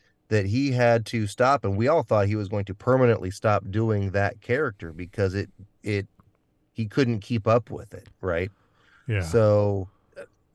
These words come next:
Speaker 1: obviously that's a unique situation, but I, I guess what I'm getting at here is, you know, these voice actors, i-, it's, it's like going to the gym. You have to hone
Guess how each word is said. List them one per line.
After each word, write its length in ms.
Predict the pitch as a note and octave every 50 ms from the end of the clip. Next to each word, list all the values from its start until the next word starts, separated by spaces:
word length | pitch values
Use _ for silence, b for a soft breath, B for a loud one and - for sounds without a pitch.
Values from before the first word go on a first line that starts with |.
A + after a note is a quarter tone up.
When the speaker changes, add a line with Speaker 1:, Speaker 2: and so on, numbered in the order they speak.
| - -
Speaker 1:
obviously 420 | B2 C#3 C#3 C#3 A#2+ - C#3+ B2+
that's 320 | A2+ B2 B2+ C3+ A#2+ -
a 60 | A#2+ A2
unique 440 | G#2 G#2 G#2 G#2 G#2+ A#2 B2 A2
situation, 960 | - - A#2 G#2 - - G2+ G2 A2 A2+ A#2+ A#2 G#2+ - E2+ E2 D#2 D#2+ F2 G2 - _ _ _ -
but 440 | G2 G2+ - C#3 B2+ A2+ G2+ - -
I, 220 | - G#2 G#2 G2
I 40 | A2 G#2+
guess 260 | G#2+ A#2+ A2+ G#2 -
what 100 | G#2+ F#2+
I'm 120 | F#2+ F#2+
getting 340 | F#2 A2+ A#2+ A#2+ A2+ G2 F#2+
at 140 | F#2 F2 F2
here 260 | F2+ G2 F#2 F2+ F2+
is, 240 | F2+ F2+ E2+ - - _ _ _ _ _ _ _
you 240 | G2+ G2+ G2+ G2 G2+
know, 160 | F#2+ F#2 F2+
these 220 | F2+ F#2 F#2 F2+ E2+
voice 340 | F#2+ A2 C3+ F#3 F#3+ - -
actors, 560 | F#2 F#2 F#2 - - G2 F#2+ F#2 E2+ - _ _ b b b b b b b b b b b _ _ _ -
i-, 40 | A2
it's, 600 | A2 - A2 A2+ A#2 A#2+ A2+ - - - - _ _ _ _ _ _ _ _ _ _
it's 340 | - A2 C3 D#3 - - -
like 260 | E3+ D#3+ D#3 D3+ C3
going 460 | A#2 C3 C3+ C#3 C3+ C3+ C3 C3 B2 A2
to 580 | - C3 B2+ B2 B2 B2 B2 B2 B2 A#2+ A#2+
the 120 | A2 G2+ A2
gym. 460 | F#2+ G#2 B2+ A#2+ G2 E2+ E2 E2 D#2+
You 200 | E2+ F#2+ A2 B2
have 280 | A#2+ A#2 A#2+ A#2+ A#2+ -
to 100 | - G#2+
hone 640 | F#2 E2+ A2+ A2+ A2+ A2+ A2+ A2+ A2+ A2+ A2+ A2 A2